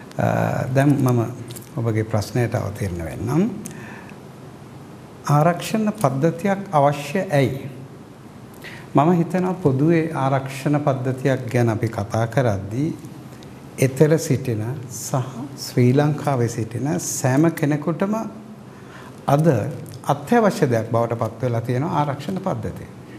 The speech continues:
නිවාස ආරක්ෂණ පද්ධතිය ගැන අපි කතා කරන්නේ. එතනින් විශේෂයෙන්ම පිටරට ලංකාවෙන්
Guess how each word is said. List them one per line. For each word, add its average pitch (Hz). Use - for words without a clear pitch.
නිවාස 120
ආරක්ෂණ -
පද්ධතිය 117
ගැන 113
අපි 98
කතා 92
කරන්නේ. -
එතනින් 202
විශේෂයෙන්ම 135
පිටරට 123
ලංකාවෙන් 110